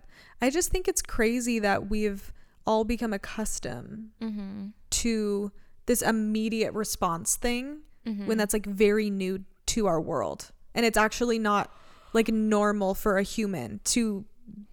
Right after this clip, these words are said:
Speaker 1: like, have those interactions.
Speaker 2: Yeah. Nothing.
Speaker 1: So.
Speaker 2: We're not used to, like, in our genetics, instant, so many instantaneous things.
Speaker 1: Yeah.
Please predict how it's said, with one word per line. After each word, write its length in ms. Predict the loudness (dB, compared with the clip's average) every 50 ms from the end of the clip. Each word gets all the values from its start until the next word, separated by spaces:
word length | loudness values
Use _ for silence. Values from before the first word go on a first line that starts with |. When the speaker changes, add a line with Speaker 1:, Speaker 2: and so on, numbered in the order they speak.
| -8 -4
Speaker 1:
like, 220 | 0 0 0 0 -2
have 340 | -2 0 0 0 0 -2
those 180 | -4 -4 -2 -2
interactions. 960 | -2 -4 -4 -4 -4 -4 -4 -4 -6 -6 -8 -8 -8 -6 -4 -4 -4 -4 -4 -6
Speaker 2:
Yeah. 300 | -6 -6 -6 -6 -6 -8 -10 -12 -14 -14 -16 -14 -8
Nothing. 640 | -6 -4 -2 0 0 0 0 -2 -4 -4 -6 -8 -10
Speaker 1:
So. 80 | -10 -10
Speaker 2:
We're 160 | -8 -8 -6
not 240 | -6 -6 -8 -8 -8
used 400 | -8 -8 -8 -6 -6 -8 -8 -8
to, 600 | -8 -6 -6 -4 -4 -4 -4 -4 -4 -6 -6 -8 -12 -16 -12 -10
like, 220 | -8 -8 -8 -8 -8
in 240 | -8 -6 -6 -6 -6
our 420 | -4 -4 -4 -4 -4 -6 -6 -8 -10 -10
genetics, 880 | -8 -8 -6 -6 -6 -6 -6 -8 -8 -10 -10 -10 -10 -8 -8 -8 -10 -12 -14 -20 -20 -20 _ _ _ _ _ _ _ _ -20 -20 -14 _
instant, 460 | -6 -6 -4 -4 -4 -4 -6 -8 -8 -8
so 220 | -6 -2 -2 -2
many 220 | 0 -2 -2 -4 -4
instantaneous 840 | -6 -6 -8 -6 -6 -8 -8 -8 -10 -12 -10 -10 -10 -10 -10 -10
things. 580 | -12 -12 -14 -14 -14 -14 -14 -14 -12 -14 -14 -14 -18 _ _ -6
Speaker 1:
Yeah. 460 | -4 -2 -2 -2 -2 -4 -6 -8 -12